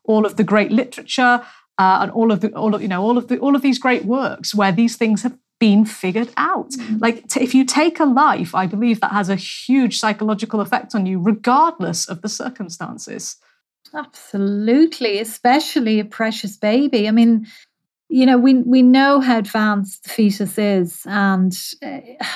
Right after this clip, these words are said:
Speaker 2: it, I, I just feel that these women must be haunted for years. But yes, at the other end of the scale, war,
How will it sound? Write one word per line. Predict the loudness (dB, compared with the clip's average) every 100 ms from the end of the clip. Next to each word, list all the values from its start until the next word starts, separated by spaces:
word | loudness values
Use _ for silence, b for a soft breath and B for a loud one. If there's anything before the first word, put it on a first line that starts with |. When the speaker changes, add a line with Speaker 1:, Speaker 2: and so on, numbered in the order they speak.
| -10
Speaker 2:
it, | -4 -2 -4 -6
I, | 0 0 2
I | 2 2
just | 2 -2 0
feel | 2 2
that | 2
these | 0 -2 0
women | 2 2
must | 0 -4
be | -2
haunted | 0 0 0 -6 -6
for | -2
years. | 0 2 0
But | 0 -2 -2 B B 0
yes, | 2 2 0
at | -2 0
the | 2
other | 4 4
end | 2 2
of | 0
the | -6
scale, | -6 0 2
war, | 4 4 4 2 0